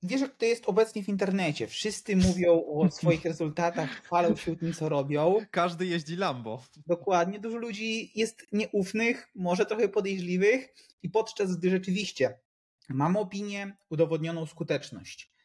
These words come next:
Speaker 1: mamy treści merytoryczne na webinarze, no to pozostaje tutaj ta sama sprzedaż, zachęcenie
Speaker 2: Tak.
Speaker 1: ludzi do kupna, które jest jeszcze innym wyzwaniem,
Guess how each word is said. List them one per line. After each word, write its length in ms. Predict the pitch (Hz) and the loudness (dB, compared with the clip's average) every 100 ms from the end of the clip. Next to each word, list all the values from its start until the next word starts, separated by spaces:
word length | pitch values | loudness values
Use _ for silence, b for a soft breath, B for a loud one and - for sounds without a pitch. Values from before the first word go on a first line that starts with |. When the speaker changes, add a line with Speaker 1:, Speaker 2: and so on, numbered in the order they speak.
| _ - | _ -6
Speaker 1:
mamy 280 | 131 170 196 | 0 0 0
treści 400 | 185 185 - 180 | 0 -2 0 4
merytoryczne 720 | 175 170 170 165 156 165 160 | 4 4 2 -2 -2 -2 0
na 180 | 160 156 | 2 4
webinarze, 680 | 160 151 147 135 135 196 226 b b b - | 4 4 4 4 2 0 0 b b b 0
no 60 | |
to 120 | 175 180 | 2 4
pozostaje 600 | 185 180 175 190 185 185 | 4 4 2 0 0 2
tutaj 280 | 185 175 | 2 2
ta 280 | 170 156 - _ _ | 4 0 0 _ _
sama 500 | - - 185 190 180 | -20 -6 -2 0 -2
sprzedaż, 800 | - - - 175 156 123 - - | -6 -12 2 2 2 -4 -8 -16
zachęcenie 960 | 127 151 147 175 165 170 196 202 202 156 | -6 -4 -4 -2 -2 0 0 2 2 2
Speaker 2:
Tak. 80 | |
Speaker 1:
ludzi 280 | 151 170 147 | 4 2 2
do 140 | 143 143 | -2 -2
kupna, 460 | - 139 165 196 | 0 -2 0 0
które 220 | 226 190 | 0 0
jest 140 | 180 - | 0 2
jeszcze 460 | 175 214 - 214 196 - - | 2 2 0 -2 -2 -4 0
innym 440 | 247 233 202 170 | 2 4 4 4
wyzwaniem, 720 | 170 160 160 143 156 202 277 | 4 0 0 2 2 0 0